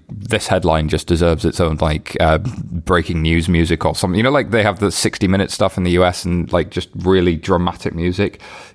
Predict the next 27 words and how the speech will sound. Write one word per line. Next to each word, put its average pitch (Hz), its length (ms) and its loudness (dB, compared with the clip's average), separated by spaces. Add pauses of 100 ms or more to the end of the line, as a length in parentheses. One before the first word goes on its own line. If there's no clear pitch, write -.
(180)
Chaos - 720 0 (220)
and 95 140 -2
hackers 107 800 0
stalk - 640 0
investors 107 720 -2 (220)
on 80 160 0
cryptocurrency 78 840 0
exchanges. - 680 -6 (560)
That, - 280 -2
Colin, 104 280 2
this, - 260 -2
this - 240 0
one 113 120 2
from 92 160 0
Reuters 85 360 2
reads 92 220 2
a 85 40 -4
bit - 160 -2
like 87 200 0
a 90 80 0
takedown 87 640 -2
of 82 80 -8
the 87 80 0
entire 82 340 0
crypto 80 380 -2
space. 71 400 -6
Like, 90 200 -2